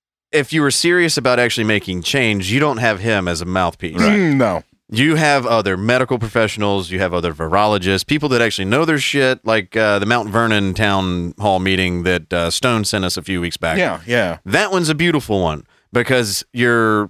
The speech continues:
Speaker 1: speaking in an educated medical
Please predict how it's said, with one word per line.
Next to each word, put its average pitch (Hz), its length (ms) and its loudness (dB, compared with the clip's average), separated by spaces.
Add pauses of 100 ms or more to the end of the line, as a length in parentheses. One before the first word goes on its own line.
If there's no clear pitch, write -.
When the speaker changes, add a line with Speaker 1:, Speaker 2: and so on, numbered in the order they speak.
Speaker 1:
speaking 160 640 0
in 120 100 0
an 113 100 0
educated 127 840 0 (400)
medical 113 840 0